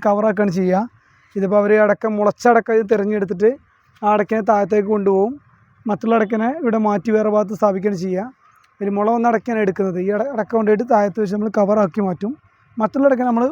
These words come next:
ഒഴിവാക്കും, കടക്ക അടയ്ക്കായിട്ട് ഒഴിവാക്കി വിടുകയാണ് ചെയ്യുക. ഇത് മുള വന്നാൽ മാത്രമേ നമ്മൾ എടുക്കാറുള്ളൂ.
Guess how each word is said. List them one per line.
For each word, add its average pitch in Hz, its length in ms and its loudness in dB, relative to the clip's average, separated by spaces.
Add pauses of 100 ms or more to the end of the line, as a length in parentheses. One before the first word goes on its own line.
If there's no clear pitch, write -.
ഒഴിവാക്കും, 208 440 0
കടക്ക 202 240 0
അടയ്ക്കായിട്ട് 196 420 -4 (120)
ഒഴിവാക്കി 208 320 -2
വിടുകയാണ് 190 240 -4
ചെയ്യുക. 185 240 -8
ഇത് 196 160 -8
മുള 196 180 0
വന്നാൽ 214 220 0
മാത്രമേ 208 260 -2
നമ്മൾ 202 180 -4
എടുക്കാറുള്ളൂ. 175 400 -6